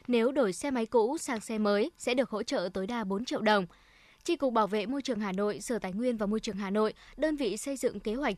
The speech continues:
thu xe máy cũ, nát, đổi xe máy mới nhằm bảo vệ môi trường cho biết, sẽ triển khai kế hoạch này từ tháng chín năm hai nghìn không trăm hai mươi mốt. Ông Mai Trọng Thái, Phó Giám đốc Sở Tài nguyên và Môi trường Hà Nội cho biết,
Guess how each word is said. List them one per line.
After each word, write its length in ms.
thu 120
xe 200
máy 200
cũ, 320
nát, 280
đổi 240
xe 180
máy 180
mới 380
nhằm 220
bảo 160
vệ 220
môi 160
trường 260
cho 160
biết, 240
sẽ 200
triển 220
khai 220
kế 100
hoạch 220
này 320
từ 120
tháng 160
chín 300
năm 120
hai 100
nghìn 160
không 180
trăm 180
hai 120
mươi 100
mốt. 100
Ông 180
Mai 120
Trọng 200
Thái, 320
Phó 140
Giám 160
đốc 160
Sở 200
Tài 180
nguyên 220
và 80
Môi 160
trường 160
Hà 120
Nội 180
cho 160
biết, 240